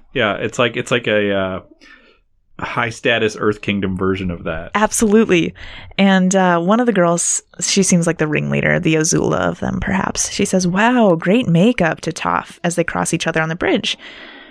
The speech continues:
Speaker 2: And then she adds, "For a clown." And the three girls laugh at Toph while Katara ushers her away, and she's trying to console her, you know, "Don't listen to those girls."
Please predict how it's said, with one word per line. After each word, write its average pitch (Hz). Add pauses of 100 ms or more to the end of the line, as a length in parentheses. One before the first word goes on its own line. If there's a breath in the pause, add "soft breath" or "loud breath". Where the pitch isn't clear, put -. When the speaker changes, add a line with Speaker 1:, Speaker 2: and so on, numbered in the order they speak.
(220 loud breath)
Speaker 2:
And 175
then 175
she 165
adds, 160
"For 190
a 156
clown." 170 (720 soft breath)
And 175
the 175
three 220
girls 202
laugh 170
at 160
Toph 160
while 160
Katara 165
ushers 175
her 175
away, 202
and 180
she's 170
trying 151
to 160
console 185
her, 185
you 165
know, 151
"Don't 156
listen 170
to 170
those 156
girls." 208